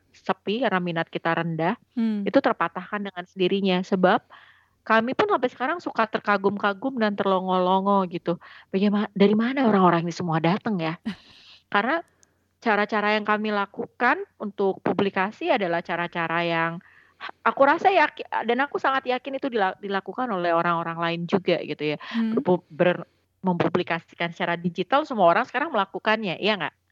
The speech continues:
Speaker 2: Iya, udah wajib
Speaker 1: Nggak ada yang
Speaker 2: gitu.
Speaker 1: nggak melakukan publikasi
Speaker 2: Hmm.
Speaker 1: digital kan. Bahkan kita sudah, sudah berpin-, sudah bergeser. Kita bahkan jarang sekali melakukan publikasi ruang,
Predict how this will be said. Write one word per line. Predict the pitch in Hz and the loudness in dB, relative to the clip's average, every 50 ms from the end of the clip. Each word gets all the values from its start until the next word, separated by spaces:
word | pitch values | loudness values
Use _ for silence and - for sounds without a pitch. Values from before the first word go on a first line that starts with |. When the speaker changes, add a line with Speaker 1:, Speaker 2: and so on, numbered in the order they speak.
| _ - | _ -6
Speaker 2:
Iya, | 240 262 233 202 180 170 165 160 170 165 _ _ _ _ _ _ - | -4 -2 -2 -2 -2 -4 -6 -8 -10 -12 _ _ _ _ _ _ -10
udah | 196 185 175 180 | -6 -4 -2 0
wajib | 208 220 202 | 0 2 2
Speaker 1:
Nggak | 196 214 233 | 4 4 6
ada | - 440 | 6 6
yang | 440 | 6
Speaker 2:
gitu. | 359 226 | 6 6
Speaker 1:
nggak | 185 175 175 | 4 4 2
melakukan | 175 175 175 _ _ _ _ - 196 190 _ | 0 -4 -4 _ _ _ _ -6 -6 -6 _
publikasi | _ - 247 254 247 208 180 190 185 180 175 | _ -2 0 0 2 2 2 0 -2 -4 -8
Speaker 2:
Hmm. | 170 196 | -8 -8
Speaker 1:
digital | 190 175 233 240 - 254 202 175 165 - | -6 -4 -4 0 2 2 2 2 2 0
kan. | 170 175 - | -2 -4 -4
Bahkan | - 180 175 220 254 - | -6 -8 -8 -8 -8 -8
kita | - 247 311 | -4 -4 -2
sudah, | 349 - - 202 180 165 165 160 - - - - - - - - | -2 0 0 2 4 6 6 4 2 -2 -8 -18 -18 -18 -16 -6
sudah | - - 214 196 196 185 180 180 180 180 180 180 180 | -2 -2 0 4 4 6 8 8 8 8 6 6 4
berpin-, | 190 208 - - 233 226 226 196 - - | 4 2 2 0 -4 -6 -6 -8 -10 -6
sudah | - - 208 208 196 | 0 2 4 4 4
bergeser. | 185 202 202 220 262 302 - - 233 214 208 | 4 2 0 0 -2 -2 -4 -6 -6 -6 -6
Kita | 220 - - 294 311 | -8 -8 -6 -6 -4
bahkan | 247 202 208 - 370 359 | -2 -2 -2 -2 -2 0
jarang | 247 190 170 170 175 | 0 0 -2 -2 -4
sekali | - _ - 185 214 262 285 254 | -6 _ -4 -2 -2 -2 -4 -2
melakukan | 214 180 - - - - - 170 175 | -2 -4 -4 -6 -6 -6 -4 -4 -4
publikasi | - 170 170 180 160 - - 165 - - 175 170 | -4 -6 -6 -6 -6 -4 -4 -6 -4 -4 -2 0
ruang, | 170 170 165 156 160 165 160 | 2 2 2 2 2 -2 -8